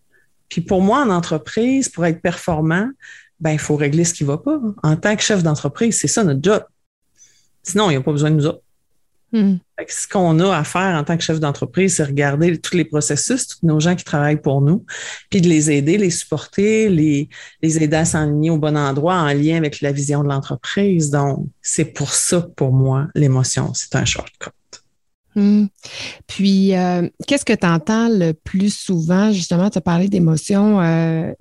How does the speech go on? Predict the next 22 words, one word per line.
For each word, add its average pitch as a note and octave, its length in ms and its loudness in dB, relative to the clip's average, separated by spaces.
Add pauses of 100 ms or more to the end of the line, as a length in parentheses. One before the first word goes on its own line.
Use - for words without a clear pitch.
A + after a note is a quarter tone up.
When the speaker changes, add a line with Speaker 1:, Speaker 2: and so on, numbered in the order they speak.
Speaker 2:
positives G#3 400 -2
et G3+ 60 0
d'émotions F3+ 580 2
négatives. F3 600 0
Qu'est-ce - 160 -6
que A#3 80 -6
t'entends, G#3 520 0 (140)
le G3 220 -4
paradigme, F#3+ 680 0
je - 80 -8
te - 60 -6
dirais, F3+ 480 -2 (580)
euh, F3 280 0
envers F#3 760 0
les E3+ 240 0
émotions, F3 480 0 (300)
euh, - 160 -4
lequel A3 400 -2
entends-tu E3+ 400 -2
le F3 60 0
plus F3 260 -6
souvent ? E3 360 -2